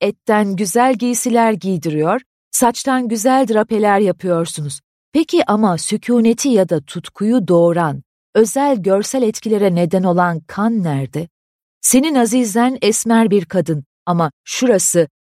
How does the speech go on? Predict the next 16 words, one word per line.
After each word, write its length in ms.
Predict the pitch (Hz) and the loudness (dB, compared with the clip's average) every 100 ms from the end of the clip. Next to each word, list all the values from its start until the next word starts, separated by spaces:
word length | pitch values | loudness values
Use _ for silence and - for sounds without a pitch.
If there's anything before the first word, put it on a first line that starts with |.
| _ | _
Porbüsçüğüm, 880 | 233 262 190 196 - - 185 160 139 _ _ | 0 0 0 -4 -6 -4 -2 -2 -6 _ _
sarışın 680 | - 214 196 202 - 240 185 | -4 2 2 2 2 0 2
bir 160 | 165 147 | -4 -4
kadından. 680 | 175 160 160 147 147 143 139 _ _ _ _ _ - | -6 -6 -6 -6 -6 -8 -14 _ _ _ _ _ 0
Demek 360 | 196 196 202 - | 0 0 -4 0
ki 220 | 208 180 - | 0 0 -4
sizin 440 | - 180 233 311 | -4 -2 -2 -4
figürleriniz, 840 | 285 208 208 180 165 151 190 262 - _ | -2 0 2 4 4 2 0 -4 -8 _
gözlerimizin 760 | 170 202 208 220 214 220 254 233 | 0 2 4 2 2 0 0 2
önünde 360 | 202 202 196 | 2 2 0
gezdirdiğiniz 1040 | 190 185 180 - 190 170 196 190 180 143 160 | 0 0 -2 0 0 0 0 2 0 0 0
boyalı 520 | 175 180 190 233 220 | 2 4 4 2 2
ve 120 | 185 | 0
soluk 460 | - - 160 233 233 | -2 -4 -2 -2 0
hayaletlerden 800 | 196 190 190 185 190 180 175 170 | 2 2 0 -2 0 0 0 -2
ibaret, 500 | 160 165 160 160 | -2 0 2 0